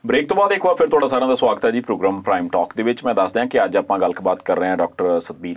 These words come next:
ਭੌਰਾ ਹੋਰਾਂ ਦੇ ਨਾਲ, ਜਿਹੜੇ ਕਿ ਅਕਾਲ ਆਈ ਹਸਪੀਟਲ ਜਲੰਧਰ ਤੋਂ ਨੇ, ਤੇ ਆਪਾਂ ਨੂੰ ਇਹ ਦੱਸ ਰਹੇ ਨੇ ਕਿ ਅੱਖਾਂ ਨਾਲ ਰਿਲੇਟਿਡ ਕਿਹੜੀਆਂ-ਕਿਹੜੀਆਂ ਮੁਸ਼ਕਲਾਂ ਨੇ ਤੇ ਉਹਨਾਂ ਦਾ ਹੱਲ ਕੀ ਹੋ ਸਕਦਾ। ਡਾਕਟਰ ਸਾਹਿਬ, ਇੱਕ ਚੀਜ਼ ਮੈਨੂੰ ਜ਼ਰੂਰ ਦੱਸੋ ਕਿ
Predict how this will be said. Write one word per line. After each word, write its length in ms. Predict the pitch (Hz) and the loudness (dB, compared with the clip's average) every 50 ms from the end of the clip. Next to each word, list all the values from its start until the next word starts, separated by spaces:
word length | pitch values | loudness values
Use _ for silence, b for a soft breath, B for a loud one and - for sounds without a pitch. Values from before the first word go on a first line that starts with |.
| - - | -4 -2
ਭੌਰਾ 240 | 104 87 - 92 | -2 0 2 0
ਹੋਰਾਂ 180 | 90 101 101 104 | 2 0 0 0
ਦੇ 80 | 104 98 | 0 0
ਨਾਲ, 160 | 98 113 127 | 0 0 0
ਜਿਹੜੇ 160 | 113 92 90 | -2 -4 -2
ਕਿ 160 | - 101 85 | 0 0 -2
ਅਕਾਲ 300 | 85 - 85 78 76 76 | 0 0 0 0 0 0
ਆਈ 120 | 78 80 78 | -4 -6 -6
ਹਸਪੀਟਲ 380 | 76 73 73 - - - 80 | -10 -14 -16 -14 -12 -12 -12
ਜਲੰਧਰ 320 | 78 80 78 85 98 - - | -10 -10 -8 -6 -6 -6 -4
ਤੋਂ 160 | - 95 87 | -4 -4 -4
ਨੇ, 180 | 90 107 156 | -4 -6 -6
ਤੇ 120 | - 120 104 | -2 0 0
ਆਪਾਂ 220 | - - - - | 0 0 -2 -4
ਨੂੰ 80 | 87 87 | -4 -2
ਇਹ 40 | 82 | -4
ਦੱਸ 240 | 76 73 - - | -4 -4 -4 -6
ਰਹੇ 80 | 80 80 | -6 -6
ਨੇ 120 | 85 87 | -6 -6
ਕਿ 120 | 87 - - - - | -8 -10 -8 -6 -6
ਅੱਖਾਂ 260 | 110 - - - 113 | -6 -4 -2 -2 0
ਨਾਲ 140 | 113 113 110 | 0 0 0
ਰਿਲੇਟਿਡ 340 | 104 92 90 - - 95 92 | 0 -2 -6 -8 -10 -14 -14
ਕਿਹੜੀਆਂ-ਕਿਹੜੀਆਂ 520 | - 107 101 107 101 98 87 85 87 85 | -10 -8 -8 -8 -8 -8 -10 -10 -8 -8
ਮੁਸ਼ਕਲਾਂ 380 | 82 - - - - 95 92 90 | -8 -8 -10 -8 -6 -4 -4 -4
ਨੇ 120 | 85 85 | -4 -6
ਤੇ 120 | - - 90 | -8 -8 -8
ਉਹਨਾਂ 140 | 80 76 73 | -8 -6 -4
ਦਾ 100 | 73 71 | -6 -6
ਹੱਲ 380 | - - - - - 82 76 | -6 -8 -10 -8 -8 -8 -8
ਕੀ 180 | 69 - 73 73 | -10 -16 -20 -20
ਹੋ 140 | - - - | -20 -20 -18
ਸਕਦਾ। 300 | - 80 73 71 71 67 - B B B B B B B B B B | -14 -14 -14 -12 -14 -16 -18 B B B B B B B B B B
ਡਾਕਟਰ 80 | 131 127 | -2 0
ਸਾਹਿਬ, 200 | - 180 185 165 156 135 117 - - | 0 0 2 4 4 4 4 2 0
ਇੱਕ 200 | 127 131 131 - | -4 -6 -6 -6
ਚੀਜ਼ 200 | - 160 147 147 | -8 -10 -6 -4
ਮੈਨੂੰ 180 | 135 123 123 110 | -2 -2 -2 -2
ਜ਼ਰੂਰ 200 | 92 85 82 82 | -4 -6 -6 -6
ਦੱਸੋ 320 | 87 82 - - 98 90 | -6 -6 -6 -6 -8 -8
ਕਿ 440 | 85 - 117 110 107 113 110 - | -6 -6 -6 -6 -4 -6 -8 -10